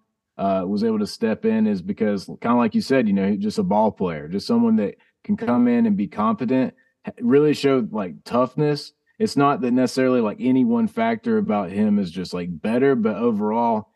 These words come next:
he handles pressure better. He's mentally tougher. And, you know, he, he's, his,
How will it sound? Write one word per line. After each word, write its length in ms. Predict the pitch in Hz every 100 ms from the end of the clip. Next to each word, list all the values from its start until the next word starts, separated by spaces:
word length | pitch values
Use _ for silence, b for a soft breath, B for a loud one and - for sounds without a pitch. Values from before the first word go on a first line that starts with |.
| _
he 300 | - 113 110
handles 480 | - 120 123 110 101
pressure 420 | - 113 110 -
better. 320 | 78 73 58 57
He's 240 | 95 90
mentally 480 | 127 117 220 240 233
tougher. 540 | 202 - 214 220 208 b b b _
And, 380 | 202 214 214 208
you 80 | 214
know, 160 | 208
he, 320 | 208 247 - -
he's, 280 | 117 120
his, 220 | 98 226